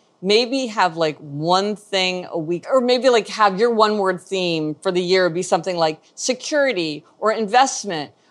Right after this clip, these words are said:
or, uh, savings or whatever it is. And then think, like, "Well, what's one thing I could do once a day, once a week, once a month?" Maybe you have, like,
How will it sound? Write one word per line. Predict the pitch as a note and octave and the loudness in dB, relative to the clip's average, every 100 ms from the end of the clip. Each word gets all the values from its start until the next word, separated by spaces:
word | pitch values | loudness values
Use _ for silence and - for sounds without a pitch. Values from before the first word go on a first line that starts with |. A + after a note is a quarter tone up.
| _ | _
or, | - G3+ G#3 G3 G3 G3+ | 0 6 8 8 6 2
uh, | G#3 F#3 F3+ F3 | 2 4 4 2
savings | - - C4 B3 G3+ F3 D3+ | 0 4 4 4 2 -2 -2
or | E3+ | 0
whatever | E3+ F3 F3 F3 | 2 2 2 0
it | |
is. | D3+ D3 D3 - _ _ - | -2 -4 -6 -12 _ _ -4
And | G3 | 0
then | G#3 | 0
think, | A3 G#3+ | 0 -2
like, | G3+ F#3 | -2 -2
"Well, | F3 | -2
what's | F#3+ G#3 | 0 -2
one | F3+ D#3+ F#3+ G#3 A3 | -4 0 2 2 0
thing | G#3+ F#3 | -4 -4
I | |
could | E3+ E3+ | -4 -6
do | D3 E3 E3 D#3+ D3+ | -4 -2 -2 -4 -8
once | D#3 D#3+ E3 - | -6 -4 -4 -4
a | |
day, | E3 D#3+ D#3 | -2 0 0
once | D#3 D#3 D#3 E3+ | 0 -4 -6 -8
a | |
week, | D#3 D#3 C#3+ | -6 -6 -6
once | D#3 D3+ - | -4 -4 -4
a | |
month?" | D#3 D3+ D3 D#3+ | -4 -4 -4 -4
Maybe | D#3 D#3 | -4 -4
you | D#3+ | -2
have, | E3 D3+ D3 | 0 0 0
like, | D3+ D3+ - | -2 -4 -10